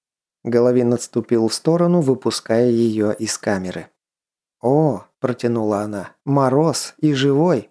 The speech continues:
зачем он тебе?" Тот уже пришел в себя, но промолчал и только с ненавистью сверлил взглядом Павла. "Мне он не нужен,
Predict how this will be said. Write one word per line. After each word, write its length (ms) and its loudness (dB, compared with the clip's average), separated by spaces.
зачем 520 0
он 100 -2
тебе?" 400 -4
Тот 220 -4
уже 180 0
пришел 420 0
в 60 -6
себя, 460 0
но 220 -4
промолчал 760 0
и 120 -6
только 360 -2
с 140 -8
ненавистью 580 0
сверлил 540 0
взглядом 580 -4
Павла. 460 -4
"Мне 320 0
он 180 2
не 120 2
нужен, 440 0